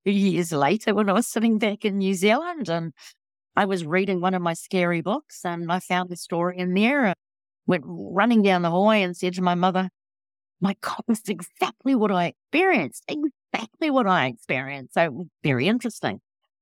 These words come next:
Can I say it was a ghost? No, I can't. But it was exactly like the story I'd found in the book, and I saw what I saw.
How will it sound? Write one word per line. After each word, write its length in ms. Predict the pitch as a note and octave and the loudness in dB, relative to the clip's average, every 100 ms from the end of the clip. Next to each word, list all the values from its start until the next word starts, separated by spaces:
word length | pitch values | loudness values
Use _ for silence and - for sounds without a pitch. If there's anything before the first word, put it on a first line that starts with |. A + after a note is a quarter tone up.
| _ G3 | _ 2
Can 100 | F#3+ | 2
I 100 | E3 | 0
say 200 | - F#3+ | 0 -2
it 100 | - | -2
was 160 | F#3+ | -6
a 60 | F#3 | -2
ghost? 320 | A3 B3 - | 0 0 0
No, 240 | D3 B2 B2+ | -4 -2 -4
I 120 | B2+ | -8
can't. 520 | - A3+ G3 G2 - _ | -2 0 0 -2 -8 _
But 180 | D3+ - | -2 0
it 140 | D#3 | -4
was 160 | D3+ D3 | -4 -6
exactly 640 | D3 B2 - D#3 - D#3+ C#3+ | -6 -8 -4 -6 -4 -4 -2
like 180 | C#3+ - | -2 -4
the 40 | |
story 380 | - D#3+ D3 C#3 | -8 -4 -2 0
I'd 160 | C3+ | -2
found 320 | - C3+ C#3 C3+ | -2 -4 -4 -8
in 80 | |
the 80 | C3+ | -6
book, 220 | C3 F3 - | -2 -2 -2
and 260 | C3 C3 | -4 -4
I 180 | - C3 | -2 -2
saw 260 | C3+ D3 C#3+ | -2 -4 -2
what 160 | C#3+ | 0
I 100 | C#3 | -2
saw. 360 | C3+ D#3 D#3 A#2+ | -2 -4 -4 -4